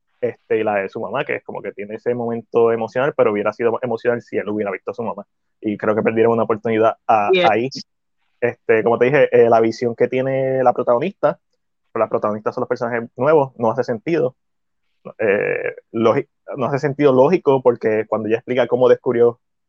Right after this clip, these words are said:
Speaker 1: quién era su papá, pues, en un diario, so, cómo ella tiene esas referencias visuales.
Speaker 2: Ajá, y exactamente
Speaker 1: Y
Speaker 2: con, con, ya, ya, ya, exactamente con el
Speaker 1: Ya,
Speaker 2: mismo look.
Speaker 1: ya.
Speaker 2: Y tú,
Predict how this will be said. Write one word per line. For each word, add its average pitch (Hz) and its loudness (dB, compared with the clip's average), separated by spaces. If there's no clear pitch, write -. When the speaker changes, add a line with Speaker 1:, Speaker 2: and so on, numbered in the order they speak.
Speaker 1:
quién 117 -4
era 120 2
su 127 -4
papá, 127 0
pues, 110 -10
en 123 -4
un 127 -4
diario, 123 4
so, 110 -6
cómo 113 -4
ella 123 2
tiene 120 -4
esas 113 -4
referencias 113 -4
visuales. 117 0
Speaker 2:
Ajá, 185 0
y 226 0
exactamente 302 4
Speaker 1:
Y - -8
Speaker 2:
con, 220 0
con, 214 -2
ya, 202 0
ya, 180 0
ya, 175 0
exactamente 240 0
con 247 0
el 214 2
Speaker 1:
Ya, - 6
Speaker 2:
mismo 226 2
look. 185 2
Speaker 1:
ya. 131 2
Speaker 2:
Y 180 -2
tú, 175 2